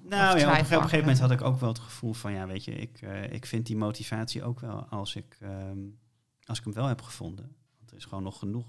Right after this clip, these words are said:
Speaker 1: waar ik me ook als, als, eh, sociaal professional, zeg maar, boos over maak, over hoe er met,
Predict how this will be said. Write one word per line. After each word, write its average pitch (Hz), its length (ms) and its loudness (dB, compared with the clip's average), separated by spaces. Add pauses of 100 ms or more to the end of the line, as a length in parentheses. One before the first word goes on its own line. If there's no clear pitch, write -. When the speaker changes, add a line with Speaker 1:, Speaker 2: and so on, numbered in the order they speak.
Speaker 1:
waar 101 200 -8
ik 104 160 -12
me 98 200 -10 (840)
ook 123 200 -2
als, - 440 -4
als, 101 360 -8
eh, 110 680 -10 (760)
sociaal 113 420 -6
professional, 131 560 -6
zeg - 220 -8
maar, 92 220 -10
boos 98 360 -4
over 98 300 -6
maak, 85 280 -10
over 92 240 -16
hoe 92 140 -20
er 90 100 -20
met, 87 160 -18